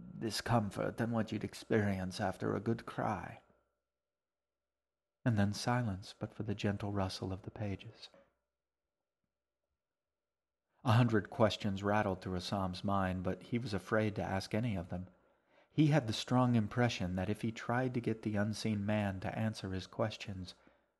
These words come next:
he'd retreat into his book and leave the boy alone in the silence and the darkness. Being blind, Assam decided, was lonely enough. He didn't need the silent treatment, too. But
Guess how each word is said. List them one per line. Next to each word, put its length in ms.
he'd 160
retreat 420
into 300
his 140
book 380
and 160
leave 220
the 80
boy 260
alone 400
in 140
the 80
silence 640
and 140
the 40
darkness. 680
Being 280
blind, 420
Assam 360
decided, 500
was 180
lonely 380
enough. 480
He 100
didn't 240
need 180
the 80
silent 480
treatment, 440
too. 340
But 320